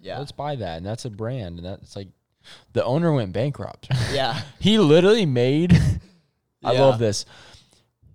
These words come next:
Speaker 2: He went bankrupt to the point, like, he had to pay his, his employees and he couldn't.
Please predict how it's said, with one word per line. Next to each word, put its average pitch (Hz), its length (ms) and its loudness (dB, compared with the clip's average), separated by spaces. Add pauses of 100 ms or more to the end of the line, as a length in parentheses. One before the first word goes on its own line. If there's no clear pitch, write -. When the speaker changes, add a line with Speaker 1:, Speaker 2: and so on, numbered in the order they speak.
Speaker 2:
He 180 120 0
went 220 160 4
bankrupt 202 340 2
to 202 60 0
the 185 60 -2
point, 180 160 0
like, 151 120 -4
he - 120 -6
had 185 80 -4
to 170 40 -6
pay 147 200 -4
his, 160 320 -4
his 131 240 -6
employees 127 800 -8 (180)
and 127 100 -2
he 127 80 -2
couldn't. 127 460 -4